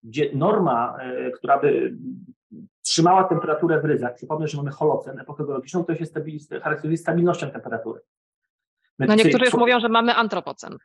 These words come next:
Speaker 1: A, widzisz, ale to jest w ramach holocenu. Antropocen jest, e, jest, jest czymś nowym, jest, jest po prostu, e, e, wpływem gatunku konkretnego. Po raz pi-, po raz pierwszy w historii w ogóle Ziemi to się wydarzyło,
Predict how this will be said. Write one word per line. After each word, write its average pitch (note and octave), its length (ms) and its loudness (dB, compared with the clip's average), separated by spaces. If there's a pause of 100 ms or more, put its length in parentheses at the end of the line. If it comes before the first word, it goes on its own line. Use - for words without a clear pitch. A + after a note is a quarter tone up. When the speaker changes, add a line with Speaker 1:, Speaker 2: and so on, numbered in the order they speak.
(220)
Speaker 1:
A, E3 220 6
widzisz, B2+ 180 2
ale C#3+ 180 4
to C#3+ 80 4
jest D#3+ 120 4
w - 20 4
ramach D#3 180 4
holocenu. F3 420 4 (340)
Antropocen E3 680 4
jest, E3+ 280 4
e, D#3 180 10 (160)
jest, - 320 0
jest D#3 340 0
czymś - 360 2
nowym, D3+ 400 4
jest, C#3 180 -4
jest D3+ 160 -6
po D#3 60 -4
prostu, E3 400 0 (260)
e, C#3+ 40 -8
e, - 40 -2 (760)
wpływem G#3+ 580 0
gatunku D#3 420 -2
konkretnego. D#3+ 460 -4
Po D#3 80 -4
raz D#3 100 -4
pi-, F3+ 120 -2 (340)
po E3+ 60 0
raz F3 100 -2
pierwszy F#3+ 200 -2
w - 20 -16
historii F3+ 300 -2
w - 20 -2
ogóle G#3+ 160 0
Ziemi G#3 240 0
to D3+ 60 -6
się C#3+ 120 -10
wydarzyło, B2 500 -2